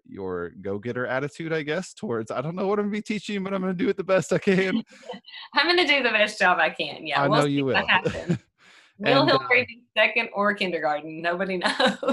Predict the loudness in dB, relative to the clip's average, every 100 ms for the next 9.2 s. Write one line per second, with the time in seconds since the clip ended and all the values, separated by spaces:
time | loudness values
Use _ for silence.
0 | -4 -12 -14 -18 -4 0 2 0 -2 2
1 | 2 4 4 4 -4 -10 -8 0 2 0
2 | -6 -6 -4 -4 -2 -4 -4 -2 0 0
3 | -2 -4 0 -2 0 -2 -2 -4 -4 _
4 | -20 -4 -4 -4 -2 0 0 -2 -2 -2
5 | -4 -4 -6 -4 -10 -12 _ _ -10 -6
6 | -6 -6 -8 -10 -4 -4 0 -2 -2 -6
7 | -6 -6 -6 -6 -6 -8 -8 -6 -6 -6
8 | -8 -6 -8 -6 -8 -6 -8 -6 -8 -8
9 | -10